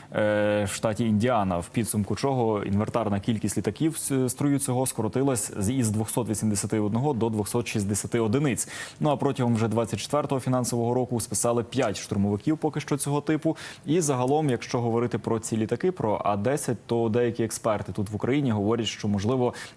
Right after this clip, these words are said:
е, нам варто було би передати ось і ці типи літаків, е, попри Ф шістнадцять, які нам обіцяють і на яких вчаться наші пілоти. Яка ваша думка з цього приводу? Бо, в принципі, в нас є штурмовики Су двадцять п'яті, але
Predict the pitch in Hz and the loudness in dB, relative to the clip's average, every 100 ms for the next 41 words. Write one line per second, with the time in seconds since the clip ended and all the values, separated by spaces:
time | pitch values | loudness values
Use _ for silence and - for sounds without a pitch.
0 | - 104 104 104 151 127 110 117 101 104 | -2 0 2 2 2 2 0 0 0 0
1 | 104 98 107 101 104 104 104 98 101 101 | 0 0 0 2 2 2 0 0 -2 -4
2 | 113 - 123 107 104 98 107 98 170 175 | -2 -2 0 0 2 0 0 0 -2 -2
3 | - - - - 104 104 101 101 101 95 | -6 -16 -12 0 2 2 2 2 0 0
4 | 101 95 110 101 101 95 98 131 151 - | 0 0 0 0 0 -2 -4 0 0 0
5 | 120 123 117 113 107 104 104 104 117 107 | -2 0 2 4 2 2 0 2 2 2
6 | 101 107 104 107 - 117 104 110 104 - | 0 -2 0 -2 0 0 0 0 0 0
7 | 117 113 113 113 151 160 147 107 113 110 | 0 2 2 0 0 0 0 0 0 0
8 | 107 - 110 107 170 147 113 104 101 143 | -2 0 0 2 2 2 0 0 0 0
9 | 139 - 127 127 165 160 - 107 101 101 | -2 -2 -2 0 -2 -2 -2 0 0 0
10 | 107 - 107 104 101 98 131 139 135 107 | -2 -2 0 0 -2 -4 0 0 0 -2
11 | - 101 120 | 0 2 2